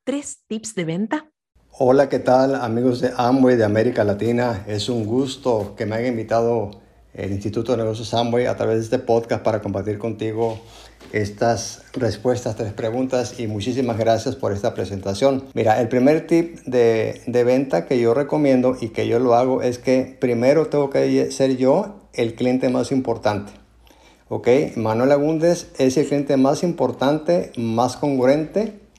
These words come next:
Speaker 2: de mi negocio. Ese soy yo. ¿Ok? Yo no puedo compartir un producto si primeramente yo no lo he consumido, no lo he probado.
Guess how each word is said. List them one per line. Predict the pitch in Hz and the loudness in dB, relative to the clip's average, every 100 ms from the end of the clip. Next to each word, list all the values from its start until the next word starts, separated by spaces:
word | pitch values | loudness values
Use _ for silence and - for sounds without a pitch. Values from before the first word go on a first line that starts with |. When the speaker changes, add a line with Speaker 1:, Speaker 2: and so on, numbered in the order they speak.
| _ _ _ - | _ _ _ -6
Speaker 2:
de | 127 | 0
mi | 113 110 | 2 2
negocio. | 101 101 101 - - _ _ - | -2 -4 -8 -10 -20 _ _ -4
Ese | 117 135 | -2 -2
soy | 127 117 | -2 -2
yo. | 104 - - - - _ _ | -2 -8 -20 -20 -20 _ _
¿Ok? | 110 104 139 139 | -8 2 2 2
Yo | 131 | 2
no | 147 156 | 2 2
puedo | 151 160 160 | 4 4 2
compartir | 139 123 - 131 | 0 0 0 -2
un | 135 | -2
producto | 135 135 139 135 147 135 | 0 0 0 -2 -4 -4
si | - 123 | -4 -4
primeramente | 117 120 113 120 135 135 139 131 139 131 | -2 -2 0 2 4 4 0 0 -2 2
yo | 139 196 208 - | 2 2 -2 -10
no | 123 117 117 127 | -4 0 0 2
lo | 127 | 4
he | 123 123 | 2 0
consumido, | 131 135 127 110 117 120 101 - _ _ _ | -2 -4 -4 -4 -2 -2 -4 -10 _ _ _
no | 113 113 113 | -6 -2 2
lo | 117 | 2
he | 113 | 2
probado. | 113 104 104 107 | 2 2 4 2